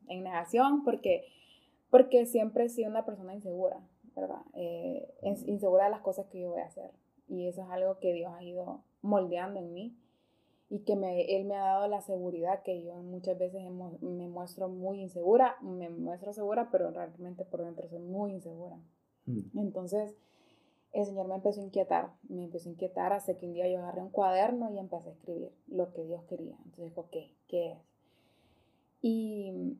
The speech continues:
Speaker 1: ese es el concepto de Hope, esperanza para todos, y cuando digo todos, es todos.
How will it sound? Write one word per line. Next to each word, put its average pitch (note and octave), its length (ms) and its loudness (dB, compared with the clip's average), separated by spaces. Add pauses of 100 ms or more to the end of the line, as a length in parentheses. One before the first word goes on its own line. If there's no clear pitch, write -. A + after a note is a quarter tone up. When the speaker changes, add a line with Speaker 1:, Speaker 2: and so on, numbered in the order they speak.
(160)
Speaker 1:
ese A3+ 260 8
es B3+ 60 6
el B3+ 60 4
concepto A#3 420 2
de A3 120 2
Hope, F#3+ 340 0
esperanza G3 460 2
para G#3+ 180 4
todos, F#3+ 240 8
y F#3 40 -8
cuando F#3 220 -4
digo F3+ 240 0
todos, G3+ 500 0 (240)
es F#3+ 260 -10
todos. D#3+ 300 -4